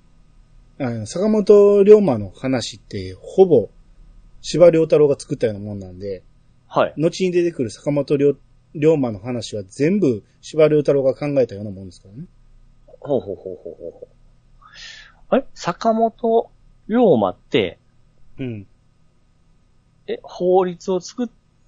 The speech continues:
Speaker 2: え、違う。あれ？
Speaker 1: ん？
Speaker 2: 旧、坂本龍馬と似とる人いません？
Speaker 1: <laughs> わからん。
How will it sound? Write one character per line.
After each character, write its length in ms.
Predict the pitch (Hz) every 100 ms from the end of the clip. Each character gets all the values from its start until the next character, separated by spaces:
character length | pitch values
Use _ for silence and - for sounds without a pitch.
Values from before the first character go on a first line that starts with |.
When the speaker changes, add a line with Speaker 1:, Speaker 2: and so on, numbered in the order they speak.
| _ _ _ _ _ _
Speaker 2:
え、 80 | -
違 40 | - -
う。 120 | 123 - _ _ _ _ _ _ _ _ _ _ _ _ _ _
あ 100 | -
れ？ 60 | 202
Speaker 1:
ん？ 60 | 311 - - - - _ _ 110 113 190 _ _ _ _ _ _ _ _ _ _ _ _ _ _ _ _ _ _ _ -
Speaker 2:
旧、 260 | - 269 - -
坂 300 | - 165 202
本 280 | 202 196 233
龍 60 |
馬 140 | 254 165
と 100 | 123
似 120 | 127
と 80 | 175
る 60 | 117
人 180 | 101 107 -
い 80 | 113
ま 100 | 107
せ 120 | 120
ん？ 80 | - 117 _ _ _ _ _ _ _ _ _ _ _ _ _
Speaker 1:
<laughs> 1080 | 160 - 143 - 143 - 135 127 127 120 117
わ 120 | - -
か 120 | 147
ら 80 |
ん。 60 | 104